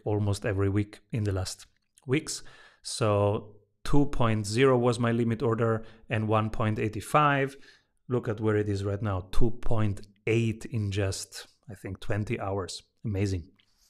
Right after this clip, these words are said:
Same thing with Luna. So if you are thinking, uh, what to buy in a possible bull, uh, in a possible dip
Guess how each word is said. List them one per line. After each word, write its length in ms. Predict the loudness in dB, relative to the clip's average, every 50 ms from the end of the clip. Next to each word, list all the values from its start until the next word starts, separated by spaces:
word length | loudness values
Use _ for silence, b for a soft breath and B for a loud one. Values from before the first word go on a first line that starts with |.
| _ _ _ _ _ _ _ -20 -18 -14 -10
Same 300 | 2 4 6 6 6 4
thing 240 | 2 2 2 6
with 120 | 4 4 4
Luna. 540 | 6 6 8 8 8 6 6 4 2 -2 B B B B B B B B B B B B
So 520 | -14 -8 -4 -2 0 2 2 2 2 2 0
if 180 | -2 -2 2 4
you 80 | 4
are 80 | 4 4
thinking, 560 | 4 2 0 2 2 0 0 0 0 -2 -4 B B B B B B B B B _ -4
uh, 400 | 0 2 2 2 2 2 0 -2
what 480 | -4 -6 0 4 4 4 4 2 -6 -2 2
to 180 | 2 2 2
buy 640 | 2 -2 0 2 4 6 6 6 4 2 0 0 -2 -2
in 160 | -2 -2 -2
a 60 | -2 -4
possible 760 | -2 -2 -2 -2 -2 -4 -4 -2 -2 0 0 -2 -2 -4 -12 _ _
bull, 680 | -18 -18 -14 -2 4 4 6 6 6 4 4 2 0 -2 -6 -8 -12 -2 2
uh, 40 | 2
in 320 | 4 4 2 0 0 -2
a 60 | 0
possible 460 | 4 4 4 4 4 0 -2 0 0 -2
dip 320 | 4 4 2 6 10